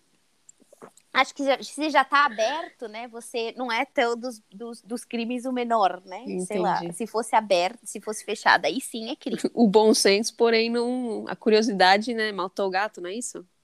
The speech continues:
Speaker 1: A curiosidade matou o gato,
Speaker 2: Hum.
Speaker 1: exatamente. Definitivamente, ele não tinha que ter mexido em nada, né? Ele já estava em maus lençóis, né, gente?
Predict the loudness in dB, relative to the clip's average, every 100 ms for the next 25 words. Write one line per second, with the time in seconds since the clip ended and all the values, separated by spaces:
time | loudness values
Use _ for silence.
0 | -6 -6 -4 -6 -6 -6 -4 -4 -4 -10
1 | -10 -6 -6 -8 -16 -20 _ -18 -14 -10
2 | -4 -4 -2 -8 -8 -14 -18 -16 -16 -6
3 | -2 0 2 0 2 4 4 4 0 -2
4 | -2 -2 0 2 2 0 -6 -6 -8 -4
5 | 0 0 -2 -8 -10 -6 0 4 2 2
6 | -4 0 -2 2 0 0 2 2 2 0
7 | -10 -12 -14 -14 -12 -12 -12 -16 -16 -18
8 | -20 -20